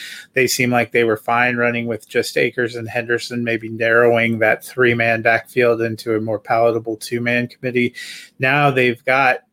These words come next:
Henderson, and I think he gets a bulk of the work. He had eleven starts last year. He started the season as the starter, um, had about the same yardage total, uh, as Akers did, had more touchdowns, had a few more receptions.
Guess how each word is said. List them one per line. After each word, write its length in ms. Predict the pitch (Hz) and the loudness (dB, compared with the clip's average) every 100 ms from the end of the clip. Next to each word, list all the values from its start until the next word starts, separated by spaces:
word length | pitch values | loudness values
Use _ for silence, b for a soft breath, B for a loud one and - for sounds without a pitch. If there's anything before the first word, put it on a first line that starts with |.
| _ _ _ - | _ _ _ -10
Henderson, 540 | 147 120 110 - 117 | -6 -6 -8 -12 -12
and 100 | 127 | -8
I 180 | 120 - | -6 -6
think 180 | - 139 | -6 -8
he 160 | 143 | -8
gets 220 | 135 135 131 | -4 -4 -4
a 60 | |
bulk 240 | 123 127 - | -4 -4 -4
of 40 | |
the 80 | 120 | -4
work. 220 | 127 147 | -4 -2
He 80 | 151 | 0
had 120 | 175 | 4
eleven 300 | 151 151 151 | 4 4 0
starts 480 | 147 160 165 160 - | -2 2 2 0 -2
last 380 | 135 143 - 120 | 0 0 -4 -4
year. 180 | 113 | -4
He 160 | 107 139 | -4 -8
started 580 | 147 - 139 160 151 127 | -8 -4 2 4 2 0
the 80 | 113 | -10
season 420 | - 151 127 120 | -6 -6 -6 -8
as 220 | 113 - | -10 -12
the 100 | 107 | -18
starter, 520 | - 147 139 113 107 B B B B B B - | -4 0 0 0 -6 B B B B B B -2
um, 280 | 117 110 | 0 0
had 200 | 113 151 | 0 2
about 540 | 151 123 131 151 - - | 2 2 4 2 0 -6
the 80 | 127 | -4
same 460 | - 139 135 123 | 0 2 2 0
yardage 720 | 117 123 131 160 131 123 - - | -4 0 2 4 2 -2 -8 -8
total, 540 | 131 120 117 139 143 _ | -4 -2 -2 -4 -6 _
uh, 300 | 123 117 117 - | -4 -2 -2 -2
as 640 | 127 117 113 107 - - _ - | -2 0 -2 -4 -8 -10 _ -8
Akers 560 | 143 117 123 120 - - _ 147 | -4 -4 -4 -6 -8 -18 _ -14
did, 460 | 131 117 117 120 - | -6 -2 -2 -4 -6
had 320 | 135 123 131 | -4 -4 -4
more 180 | 127 - | -4 -4
touchdowns, 720 | - 139 143 - 120 120 120 | -2 -4 -2 -4 -4 -4 -4
had 160 | 120 | -4
a 60 | 113 | -4
few 320 | - 139 135 | -10 -6 -2
more 200 | 135 120 | 0 -2
receptions. 720 | 113 110 110 104 - 131 139 | -4 -6 -6 -6 -8 -10 -12